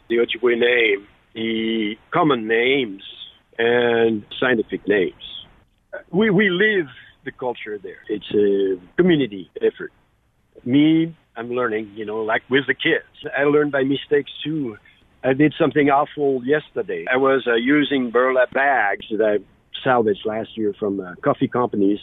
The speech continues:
to lay in the, uh, in the path between the rows. Then I realized that, oh my God, there is a tiny, I have a picture. It's so delicate, it's so beautiful. Paper wasp nest,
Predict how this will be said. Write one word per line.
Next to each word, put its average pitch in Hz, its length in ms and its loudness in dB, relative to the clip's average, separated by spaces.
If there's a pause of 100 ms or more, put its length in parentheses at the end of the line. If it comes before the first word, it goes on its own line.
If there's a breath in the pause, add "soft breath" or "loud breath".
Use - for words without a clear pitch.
(100)
to 123 120 4
lay 131 240 4
in 107 140 -6
the, 104 180 -6
uh, 98 100 -10 (280)
in 120 120 -4
the 113 60 -6
path 113 480 -8 (160)
between 113 360 -8
the 98 100 -4
rows. 113 460 2 (180)
Then 220 140 2
I 190 60 2
realized 170 420 2
that, 147 140 -6
oh 247 160 2
my 143 160 0
God, 196 300 0
there 160 140 2
is 156 140 0
a 131 80 0 (560)
tiny, 196 340 4
I 120 100 -6
have 156 140 -2
a 113 60 2
picture. 120 460 -2
It's - 180 -6
so 170 140 4
delicate, 135 600 0
it's 110 120 -18
so 151 100 -6
beautiful. 127 540 2 (680 soft breath)
Paper 147 240 2
wasp 123 420 0 (440)
nest, 123 340 0